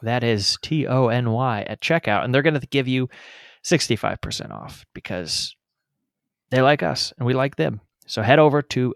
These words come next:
the clipless leash dot com and plug in promo code Tony for sixty-five percent off.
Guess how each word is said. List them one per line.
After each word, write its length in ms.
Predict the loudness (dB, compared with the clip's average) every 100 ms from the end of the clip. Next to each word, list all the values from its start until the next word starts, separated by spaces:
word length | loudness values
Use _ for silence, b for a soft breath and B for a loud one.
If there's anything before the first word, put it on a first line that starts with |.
| -6
the 120 | -12
clipless 480 | -6 -6 -2 -2 -2 -4
leash 340 | -4 -4 -6 -12 -6
dot 300 | 2 2 0
com 380 | -6 -2 -2 -6 _ _ _ _ -12 -8
and 100 | -2
plug 200 | 0 0
in 120 | -2
promo 340 | 0 2 2 2
code 360 | 4 4 2
Tony 500 | 2 4 4 2 -6 _ _ _
for 140 | -14 -10
sixty-five 640 | -8 -10 -8 -2 0 0
percent 320 | -2 -2 0
off. 220 | 2 0